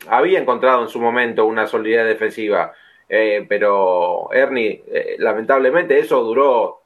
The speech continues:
tres, cuatro partidos cuando, cuando estuvo Troglio y después no, no volvió a, a ser el San Lorenzo quizás de la pretemporada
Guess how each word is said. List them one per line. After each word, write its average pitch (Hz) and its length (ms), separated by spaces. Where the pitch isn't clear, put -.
tres, 143 260
cuatro 135 240
partidos 139 440
cuando, 104 640
cuando 104 160
estuvo 123 280
Troglio 151 600
y 110 160
después 123 440
no, 117 380
no 101 360
volvió 139 520
a, 92 320
a 101 60
ser 123 240
el 110 120
San 117 140
Lorenzo 123 320
quizás 127 220
de 120 80
la 110 120
pretemporada 110 680